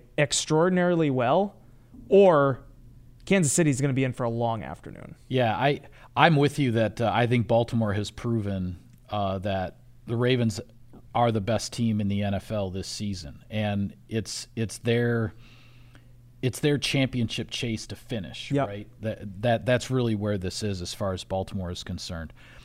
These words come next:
Speaker 2: What I will say with regard to the Kansas City Chiefs going into Baltimore is, for all the talk about Patrick Mahomes is gonna have to, finally gonna have to play a road game in the playoffs,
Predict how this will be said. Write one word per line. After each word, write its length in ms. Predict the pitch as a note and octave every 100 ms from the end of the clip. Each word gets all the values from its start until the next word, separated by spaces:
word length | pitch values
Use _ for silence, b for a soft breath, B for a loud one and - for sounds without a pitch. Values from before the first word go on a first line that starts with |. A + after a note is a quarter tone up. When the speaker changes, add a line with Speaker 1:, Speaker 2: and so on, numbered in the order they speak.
| b b b
Speaker 2:
What 180 | - C3+
I 120 | C3+
will 240 | C3 C3 C#3+
say 520 | - C#3 B2+ A2+ G2 -
with 240 | A2 -
regard 300 | G#2+ A2+ A2+
to 60 | G#2
the 80 |
Kansas 380 | G2 - B2 A2+
City 200 | A#2+ G#2+
Chiefs 340 | G2 - G#2 -
going 240 | A2 A2
into 140 | A2 G2+
Baltimore 680 | G2 G2 - F#2+ F2+ E2+ -
is, 420 | G#2 G2 F#2 - - b b b
for 200 | - A#2
all 140 | B2 C3+
the 80 | B2+
talk 360 | - B2 A#2
about 480 | G#2 G#2 G2+ F#2+ - - - - -
Patrick 340 | G#2+ A2+ B2+
Mahomes 380 | G#2 A2+ A2+ G#2
is 220 | G2+ -
gonna 180 | - G#2+
have 180 | G2+ G#2
to, 80 | G2
finally 420 | - A2 A#2 A#2+
gonna 160 | A#2 A2
have 120 | G#2
to 60 | -
play 220 | - G#2+
a 60 | F#2+
road 380 | F2+ G#2+ A2 G2+
game 240 | G#2 G#2
in 60 | F#2+
the 80 |
playoffs, 640 | - - G2 C#2 - - -